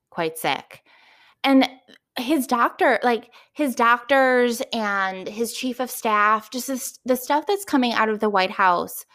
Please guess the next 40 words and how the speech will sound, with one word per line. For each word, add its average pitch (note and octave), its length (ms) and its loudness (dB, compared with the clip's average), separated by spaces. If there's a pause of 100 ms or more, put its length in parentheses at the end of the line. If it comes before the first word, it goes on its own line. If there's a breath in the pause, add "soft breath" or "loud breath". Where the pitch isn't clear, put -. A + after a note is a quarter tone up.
(420)
and A#3+ 100 2
the A#3 60 0
stuff C4+ 240 0
that's D4 160 -2
coming A#3+ 320 0 (100)
out G3+ 300 2
of G3+ 80 -2
Walter G3 340 -2
Reed, F#3+ 420 -2
just - 220 -10
none C4 140 2
of E4 100 2
it, G4 320 4 (100)
none B3 240 4
of F#4 100 2
it G#4+ 160 2
adds A#3 260 2
up, A3 340 4 (220)
right? A#3 400 0 (180 soft breath)
Some E4 240 0
people F#4 240 -2
are E4 120 2
saying, C4+ 280 0
"Yeah, G3 80 -4
he's F#3+ 220 -12
totally F3 240 -4
fine." C4 520 2 (220 loud breath)
They A#3 100 2
said A#3 220 0
this A3+ 240 -6
morning G#3+ 300 2
he'll G#3+ 240 -2
probably A3 640 0
be G#3 180 -2
released F#3+ 680 -4
from A3 200 -2
Walter F#3+ 400 0
Reed F3+ 240 -6
tomorrow, F3+ 540 -2
Monday, G#3+ 640 2